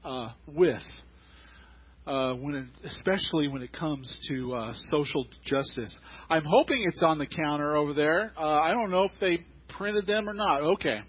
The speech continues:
good. Yeah, their announcements are on one side and the sermon notes are on the back side. Hey, raise your hand if you don't have one of these, and, uh, we'll get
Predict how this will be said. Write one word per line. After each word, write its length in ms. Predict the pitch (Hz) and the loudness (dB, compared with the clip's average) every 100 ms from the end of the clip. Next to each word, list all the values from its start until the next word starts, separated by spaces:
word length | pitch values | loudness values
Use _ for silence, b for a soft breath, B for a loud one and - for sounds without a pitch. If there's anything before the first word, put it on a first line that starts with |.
| - - - - - - | -18 -20 -20 -20 -20 -10
good. 260 | 156 151 95 - - b b b b b b - | -2 -2 -2 -10 -20 b b b b b b 0
Yeah, 260 | 143 131 123 | 4 4 4
their 300 | 151 165 156 - | 2 4 0 -2
announcements 600 | 143 160 214 - 202 - | -2 0 0 0 -4 0
are 100 | 196 | 2
on 180 | 175 165 | 2 0
one 180 | 170 | -4
side 500 | 160 175 165 160 160 - | 0 4 6 6 2 -2
and 240 | 156 143 | -6 -6
the 100 | 131 117 - | -6 -8 -6
sermon 320 | 160 160 151 | -4 -4 -4
notes 300 | 147 139 135 - | -2 -4 -4 -6
are 100 | 143 | -4
on 160 | 135 | -6
the 240 | 127 117 117 - - | -8 -10 -12 -18 -8
back 220 | 131 123 - - | -4 -4 -4 -6
side. 300 | 110 95 92 - - B B | -6 -8 -14 -20 -20 B B
Hey, 140 | 220 262 | -10 -4
raise 220 | 254 320 | 0 2
your 120 | 254 202 | 2 2
hand 280 | 208 180 | 2 2
if 140 | 143 180 | 0 -4
you 80 | 185 | -4
don't 180 | 175 | -2
have 240 | 160 160 151 | 0 0 0
one 160 | 160 | -2
of 60 | 151 | -2
these, 320 | 156 170 214 - - - | -2 -4 -8 -12 -16 -10
and, 300 | 156 147 143 | -4 -4 2
uh, 180 | 151 143 | 2 2
we'll 200 | 147 160 | 0 -2
get 180 | 165 | -2